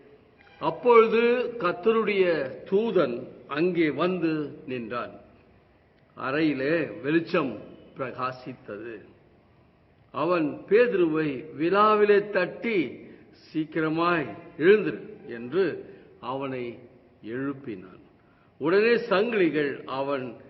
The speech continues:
கைகளிலிருந்து விழுந்தது. ஜெபம் செய்யலாம். எங்களை நேசிக்கிறதான அன்பின் தகப்பனே,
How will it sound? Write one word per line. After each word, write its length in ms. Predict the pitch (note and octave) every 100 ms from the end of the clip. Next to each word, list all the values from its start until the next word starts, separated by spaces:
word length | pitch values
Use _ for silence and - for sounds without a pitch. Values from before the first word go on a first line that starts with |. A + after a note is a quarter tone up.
| - - _ -
கைகளிலிருந்து 1120 | E3+ G3+ G3 F3 D3+ D3 C#3 C#3+ B2+ A#2+ - - - _ A2
விழுந்தது. 720 | B2+ B2+ A#2+ G#2 F#2+ F#2+ - - _ _ _ _ _ _ _ _ _ _ -
ஜெபம் 280 | C#3 C3+ C3+
செய்யலாம். 680 | - B2 A2+ A#2 E3+ F#3+ -
எங்களை 380 | C3 C3 B2+ B2
நேசிக்கிறதான 1040 | D3+ D#3+ D#3 C#3+ C#3 C3 C3 C#3 D#3+ D3
அன்பின் 440 | B2+ C3+ C#3+ B2+
தகப்பனே, 840 | B2 B2 B2 C3 C3 D#3 D#3 -